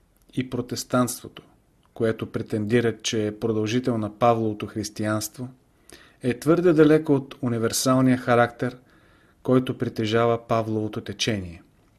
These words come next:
В действителност, в протестантското течение –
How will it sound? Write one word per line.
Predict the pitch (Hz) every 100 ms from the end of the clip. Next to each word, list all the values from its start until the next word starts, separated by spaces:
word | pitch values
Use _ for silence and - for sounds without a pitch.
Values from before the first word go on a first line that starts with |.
| _ _ _ _ _ _ _ _ _ _ -
В | 113
действителност, | 120 - 165 160 147 110 127 - - _ _ _ _ _ _
в | _
протестантското | 127 127 123 - 143 160 156 - 127
течение – | 110 - 131 135 131 139